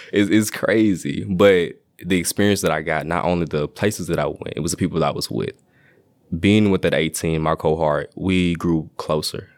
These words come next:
tight-knit. It was, "I got you, you got me." We opened it up more on a personal note, emotional, because now you experience not something that was new for you, but also for them. 'Cause a lot of them haven't went to Paris. A lot of them haven't even went to out the country like I have, you know.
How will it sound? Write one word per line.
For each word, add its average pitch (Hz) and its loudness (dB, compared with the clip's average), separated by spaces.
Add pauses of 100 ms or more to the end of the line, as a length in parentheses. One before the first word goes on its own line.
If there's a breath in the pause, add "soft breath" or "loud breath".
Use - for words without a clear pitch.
(200)
tight-knit. 64 -6 (340 soft breath)
It 95 0
was, 82 2
"I 87 -2
got 85 -2
you, 95 2
you 92 4
got 87 2
me." 90 2 (160)
We 87 2
opened 92 0
it 85 2
up 87 2
more 82 0
on 78 -2
a 78 -8
personal - -6
note, - -8 (140)
emotional, 80 0 (340 loud breath)
because 92 2
now 95 2
you 92 0
experience 85 0
not 85 0
something 92 -2
that 82 0
was 80 -4
new 87 0
for 82 -4
you, 98 0
but - -2
also 92 0
for 80 -6
them. 80 -4
'Cause - -10
a - 2
lot 139 2
of 202 -2
them 107 0
haven't 90 0
went 131 0
to - -10
Paris. - -6
A - -4
lot 110 2
of 123 4
them 101 0
haven't 87 2
even 87 2
went 87 2
to 78 -2 (100)
out 90 -2
the 87 -6
country 98 -2
like 87 0
I 110 0 (100)
have, 76 -6 (320 loud breath)
you 95 2
know. 78 2